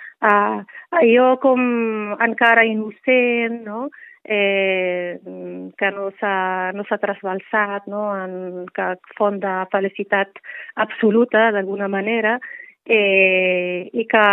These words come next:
i que, i que necessites, eh, recordar aquí, no? Per a,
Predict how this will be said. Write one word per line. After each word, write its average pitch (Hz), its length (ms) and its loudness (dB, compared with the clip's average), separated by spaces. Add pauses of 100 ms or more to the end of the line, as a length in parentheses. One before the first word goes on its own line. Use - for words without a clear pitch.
(240)
i 220 120 -8
que, 214 160 2 (220)
i 220 100 -4
que 202 200 -4 (420)
necessites, 214 720 0 (300)
eh, 180 500 -6 (760)
recordar 208 640 4
aquí, 202 260 -8
no? 214 160 -8 (380)
Per 202 120 0
a, 190 80 6